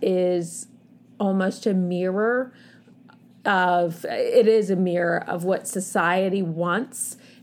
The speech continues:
and is asking for, because Hollywood and, you know, independent publishing houses who,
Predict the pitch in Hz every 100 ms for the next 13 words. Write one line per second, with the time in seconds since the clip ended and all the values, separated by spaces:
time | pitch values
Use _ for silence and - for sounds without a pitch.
0 | - 202 175 175 165 202 - 233 240 240
1 | 240 247 247 - 196 202 220 202 190 190
2 | 170 - 214 - - 226 240 240 233 226
3 | 220 226 233 220 - 180 185 175 175 185
4 | 175 214 214 214 214 202 202 190 196 208
5 | 185 180 180 180 175 190 185